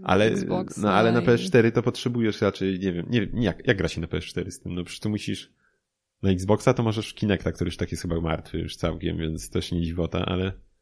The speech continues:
Speaker 1: jak się
Speaker 2: Nie,
Speaker 1: gra
Speaker 2: w
Speaker 1: na
Speaker 2: każdym razie
Speaker 1: P S cztery
Speaker 2: ciekawe, jak
Speaker 1: Just
Speaker 2: dla
Speaker 1: Dance?
Speaker 2: mnie.
Speaker 1: No, z
Speaker 2: Może
Speaker 1: mówami?
Speaker 2: z kont-, może z, z tym, z kontrolerami
Speaker 1: No
Speaker 2: tymi
Speaker 1: chyba
Speaker 2: do
Speaker 1: z
Speaker 2: V R.
Speaker 1: mówami, no. Znaczy, no, nie były, one nie były stricte do V R.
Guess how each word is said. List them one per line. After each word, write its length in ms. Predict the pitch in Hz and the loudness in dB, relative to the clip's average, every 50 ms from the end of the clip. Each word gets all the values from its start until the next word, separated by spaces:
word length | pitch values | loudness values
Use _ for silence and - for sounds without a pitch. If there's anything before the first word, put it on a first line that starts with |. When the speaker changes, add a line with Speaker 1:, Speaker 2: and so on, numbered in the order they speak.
| _ _ _ _ _ _ _ _ _ _ _ _ _ - | _ _ _ _ _ _ _ _ _ _ _ _ _ -6
Speaker 1:
jak 120 | - - - | -6 -4 -2
się 100 | - 196 | -2 0
Speaker 2:
Nie, 60 | 196 | 0
Speaker 1:
gra 100 | 175 170 | 0 0
Speaker 2:
w 20 | |
Speaker 1:
na 60 | 170 170 | 2 2
Speaker 2:
każdym 180 | 233 220 226 233 | 2 4 6 6
razie 100 | 226 240 | 6 4
Speaker 1:
P 20 | |
S 40 | 226 | 4
cztery 160 | - - 87 | 4 2 2
Speaker 2:
ciekawe, 260 | 85 - - - 196 185 | 2 2 0 2 2 0
jak 60 | - - | 0 0
Speaker 1:
Just 100 | 196 196 | -2 -2
Speaker 2:
dla 120 | - - | -2 -2
Speaker 1:
Dance? 180 | - - 202 202 | -2 -2 -2 -4
Speaker 2:
mnie. 60 | 208 202 - - - - - - - - - _ _ _ _ _ _ _ _ _ _ _ _ _ - | -6 -8 -10 -16 -18 -18 -20 -20 -20 -20 -20 _ _ _ _ _ _ _ _ _ _ _ _ _ -10
Speaker 1:
No, 180 | - 87 87 85 - 92 90 92 | -6 -2 -2 -2 -2 -2 -4 -4
z 60 | 90 | -2
Speaker 2:
Może 20 | 90 92 | -2 -2
Speaker 1:
mówami? 300 | 85 80 - - 226 233 | 0 0 0 2 2 0
Speaker 2:
z 140 | 175 165 | -2 -2
kont-, 340 | - - 226 233 220 - - 196 214 | -2 -2 -4 -4 -4 -8 -10 -8 -6
może 160 | 214 208 214 | -6 -6 -6
z, 200 | 214 202 202 - | -8 -8 -10 -14
z 120 | - - - | -18 -18 -16
tym, 260 | - - 208 190 185 | -10 -8 -6 -4 -6
z 100 | 190 - | -6 -8
kontrolerami 640 | - - 196 190 - 202 208 214 220 233 226 208 196 - | -10 -10 -10 -8 -8 -8 -8 -8 -8 -6 -6 -6 -6 -2
Speaker 1:
No 80 | 98 - | -2 -2
Speaker 2:
tymi 100 | 190 - | -2 0
Speaker 1:
chyba 120 | 95 95 | 0 2
Speaker 2:
do 60 | 101 98 | 2 2
Speaker 1:
z 40 | |
Speaker 2:
V 40 | 95 - | 2 2
R. 80 | 117 | 2
Speaker 1:
mówami, 400 | 117 135 143 113 95 90 85 90 | 2 2 2 2 0 0 -2 -2
no. 300 | 90 95 98 98 101 110 - - - _ _ _ _ _ _ - - - | -2 -4 -4 -4 -6 -6 -10 -14 -20 _ _ _ _ _ _ -20 -18 -16
Znaczy, 180 | - 101 - 101 | -14 -8 -6 -2
no, 120 | 101 95 92 | -2 0 0
nie 120 | 92 92 | 0 -2
były, 220 | 87 92 90 90 | -2 -2 -4 -4
one 180 | - 92 92 92 | -4 -4 -2 -2
nie 120 | 95 95 | -2 0
były 200 | 92 95 95 92 | 0 0 0 0
stricte 380 | 90 - - 101 95 - - 95 | -2 -2 -2 -4 -2 0 -2 -2
do 120 | 90 92 | -2 -2
V 220 | 90 95 110 107 92 | -4 -2 -2 0 0
R. 140 | 90 90 | -2 -2